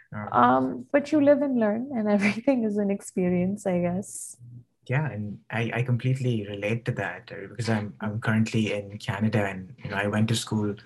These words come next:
Speaker 1: to be an English teacher, and, um, very often I catch myself, uh, saying certain things, and it's not said in a particular way here. And, uh, and then I realized that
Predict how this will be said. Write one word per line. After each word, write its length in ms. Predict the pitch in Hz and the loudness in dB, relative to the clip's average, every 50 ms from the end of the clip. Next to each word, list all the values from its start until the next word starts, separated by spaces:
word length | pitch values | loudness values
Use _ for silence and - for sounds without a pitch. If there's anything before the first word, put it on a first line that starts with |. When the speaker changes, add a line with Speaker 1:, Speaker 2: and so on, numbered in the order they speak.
| - - - - - - | -18 -20 -20 -20 -12 -8
Speaker 1:
to 60 | - | -2
be 140 | 101 110 110 | 2 6 6
an 80 | 107 110 | 8 10
English 420 | 117 135 131 135 131 131 - - | 12 12 12 12 12 10 8 6
teacher, 460 | - 107 104 101 - - 95 90 95 - - - 101 | 2 0 0 0 0 0 0 -2 -4 -4 -6 -6 -8
and, 220 | 101 98 95 - - - - - - - _ _ _ - | -6 -6 -8 -8 -10 -16 -20 -20 -20 -20 _ _ _ -6
um, 420 | - 98 104 101 101 101 98 85 107 | -4 -2 0 0 0 -2 -2 0 2
very 260 | 117 117 117 120 123 | 6 8 8 8 8
often 420 | 120 110 113 113 - 123 110 104 95 | 8 8 6 4 4 2 2 2 2
I 100 | 98 107 | 0 0
catch 360 | - - 104 110 - - - | 0 2 4 4 4 4 4
myself, 640 | 110 104 104 - - 104 98 98 101 101 - - - - - _ _ _ _ _ _ _ _ _ _ _ - | 4 4 4 2 2 0 0 0 -2 -4 -8 -14 -20 -20 -20 _ _ _ _ _ _ _ _ _ _ _ -8
uh, 440 | 98 101 101 101 98 98 98 98 98 107 - | -4 -2 -2 0 0 -2 -2 -4 -6 -6 -8
saying 300 | - - 127 120 117 120 | -2 2 6 8 8 8
certain 380 | - - 120 113 107 113 110 110 | 8 6 6 4 6 4 4 4
things, 340 | - 110 110 135 156 156 139 | 6 6 8 8 8 10 10
and 120 | 127 120 | 8 8
it's 220 | 120 113 - - 120 | 8 6 4 4 4
not 220 | 110 113 113 - | 6 6 4 4
said 360 | - - 113 107 107 107 104 | 2 2 2 4 4 2 2
in 180 | - - 110 113 | 2 4 4 4
a 60 | 110 | 4
particular 500 | - 113 110 113 113 - 110 107 107 107 | 4 2 2 2 2 2 2 2 2 2
way 260 | 104 104 104 104 104 | 2 2 2 2 2
here. 420 | - 123 123 123 113 101 95 98 - - - - - - _ _ - | 4 4 6 6 6 4 2 0 -6 -14 -18 -20 -20 -20 _ _ -4
And, 400 | - 113 113 113 110 107 107 107 | 0 4 6 6 8 8 6 6
uh, 300 | 113 107 104 104 101 101 104 - _ _ _ _ _ _ _ _ _ _ _ _ _ _ _ _ _ _ _ _ - | 6 4 4 4 2 0 -2 -8 _ _ _ _ _ _ _ _ _ _ _ _ _ _ _ _ _ _ _ _ 6
and 120 | 135 131 | 8 10
then 120 | 139 147 156 | 10 10 10
I 80 | 156 | 10
realized 640 | 147 135 127 123 123 123 131 135 135 120 107 - - | 10 10 10 8 8 8 8 8 8 8 6 4 0
that 280 | 107 104 101 101 - | 0 0 -2 -2 -6